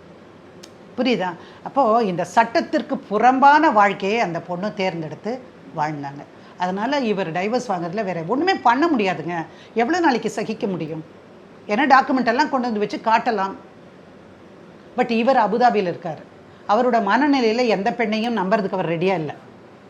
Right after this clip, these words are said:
அவர் கல்யாணமும் பண்ணிக்க போறதில்ல. அப்படியே கல்யாணம் பண்ணிட்டா கூட வர்றவ சித்தி தான் இந்த குழந்தைக்கு. இந்த எயில்மெண்ட்டோட ஒருத்தி குழந்தைய வச்சுக்க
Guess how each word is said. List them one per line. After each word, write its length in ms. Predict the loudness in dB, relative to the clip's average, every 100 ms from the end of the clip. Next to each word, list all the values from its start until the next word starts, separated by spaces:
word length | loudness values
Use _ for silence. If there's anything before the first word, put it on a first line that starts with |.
| -20 -20 -4
அவர் 180 | 0 2
கல்யாணமும் 480 | 2 4 4 2 0
பண்ணிக்க 280 | 0 -2 -4
போறதில்ல. 460 | -4 -6 -8 -12 -14 -20 -6
அப்படியே 440 | -2 0 4 4 4
கல்யாணம் 480 | 2 2 2 2 2
பண்ணிட்டா 380 | 0 0 0
கூட 200 | 0 0
வர்றவ 380 | 2 2 2 0
சித்தி 380 | 0 -4 -2 0
தான் 200 | 2 0
இந்த 120 | -2
குழந்தைக்கு. 540 | -2 -2 -2 -6 -8 -12 -16 -20 -20 -2
இந்த 300 | 2 4 4
எயில்மெண்ட்டோட 800 | 4 4 6 4 4 2 0 0
ஒருத்தி 240 | 0 -2
குழந்தைய 380 | -2 -2 0 -2 -4
வச்சுக்க 280 | -6 -4